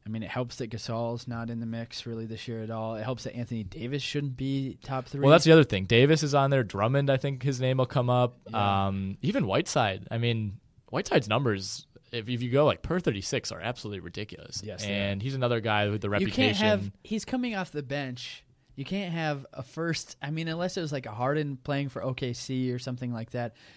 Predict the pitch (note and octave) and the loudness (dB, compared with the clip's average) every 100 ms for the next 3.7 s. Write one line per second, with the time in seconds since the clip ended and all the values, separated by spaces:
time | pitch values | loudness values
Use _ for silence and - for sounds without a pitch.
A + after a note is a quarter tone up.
0 | - - D#3 D#3 E3+ D3+ C#3 C#3+ C3+ C3 | -14 -6 -4 -4 -6 -6 -6 -6 -6 -6
1 | B2 - B2+ B2+ B2 A#2 A#2 B2 - A#2+ | -6 -6 -4 -4 -6 -8 -6 -6 -4 -6
2 | - A2+ A#2 A#2+ A#2+ A2+ A#2+ B2 A2+ G2+ | -6 -6 -6 -4 -6 -4 -6 -4 -6 -6
3 | - B2+ A#2+ A2 A2+ A2+ - | -6 -6 -4 -4 -6 -8 -14